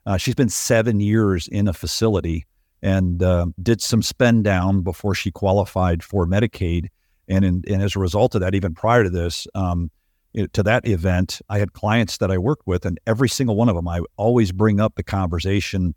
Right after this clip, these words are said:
about long-term care if they've looked at it. We're gonna get into some of the specific types here,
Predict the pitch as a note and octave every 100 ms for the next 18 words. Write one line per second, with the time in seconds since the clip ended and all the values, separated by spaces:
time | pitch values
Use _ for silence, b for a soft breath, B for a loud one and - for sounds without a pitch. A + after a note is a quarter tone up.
0 | _ F#2+ F2+ G2 - G2 G#2+ G2 - G2
1 | - G#2 A2+ - E2 E2+ A2 - G#2 G#2+
2 | G#2+ - _ - A2 G2 A2 G2+ F#2 A2+
3 | F#2+ E2+ - F#2+ - F#2 - - G#2+ A2
4 | - G#2 F#2+ F2+